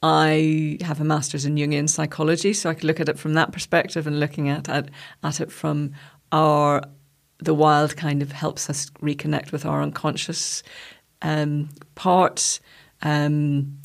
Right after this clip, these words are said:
or helps maybe make the unconscious a bit more conscious by, by connecting with that wild. Um,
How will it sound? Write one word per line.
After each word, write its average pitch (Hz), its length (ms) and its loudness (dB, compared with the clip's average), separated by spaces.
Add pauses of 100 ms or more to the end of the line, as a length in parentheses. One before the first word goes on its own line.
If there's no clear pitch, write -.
(180)
or 156 160 -2
helps - 320 -4
maybe 147 240 2
make 147 500 2
the 147 240 2
unconscious 143 540 -4
a - 20 -16
bit - 140 -2
more 135 140 -4
conscious 156 500 -2
by, 147 280 0 (840)
by 151 100 2
connecting 165 540 0
with 160 140 -4
that - 180 -2
wild. 160 540 0 (100)
Um, 147 440 -4